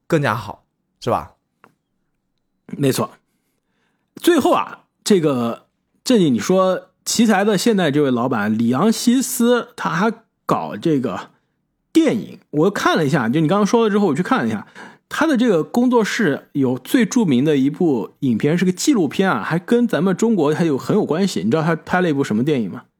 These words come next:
Speaker 2: 讲南京大屠杀，是跟着，根据这个南京大屠杀的这个，呃，当时张纯如的这个日记，拍了一部叫做《南京》的纪录片。这个影片如果我没记错的话，当时我还在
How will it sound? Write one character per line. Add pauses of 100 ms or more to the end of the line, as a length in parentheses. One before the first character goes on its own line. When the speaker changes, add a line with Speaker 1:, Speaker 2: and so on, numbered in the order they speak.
(120)
Speaker 2:
讲
南
京
大
屠
杀， (800)
是
跟
着，
根
据
这
个
南
京
大
屠
杀
的
这
个， (460)
呃， (300)
当
时
张
纯
如
的 (340)
这
个
日
记， (640)
拍
了
一
部
叫
做
《南
京》
的
纪
录
片。 (120)
这
个
影
片
如
果
我
没
记
错
的
话，
当
时
我
还
在